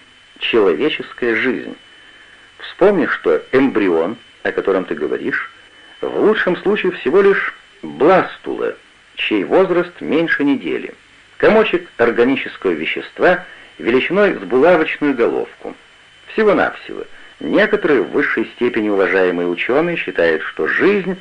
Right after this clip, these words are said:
начинается только после того, как младенец родился и установлено, что он мыслит.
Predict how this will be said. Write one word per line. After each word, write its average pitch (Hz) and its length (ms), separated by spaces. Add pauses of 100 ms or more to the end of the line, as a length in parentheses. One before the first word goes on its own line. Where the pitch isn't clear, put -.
(280)
начинается 117 580
только 180 520
после 175 360
того, 139 240
как 143 220
младенец 110 560
родился 113 680 (320)
и 95 80
установлено, 95 680
что - 160
он 165 80
мыслит. - 420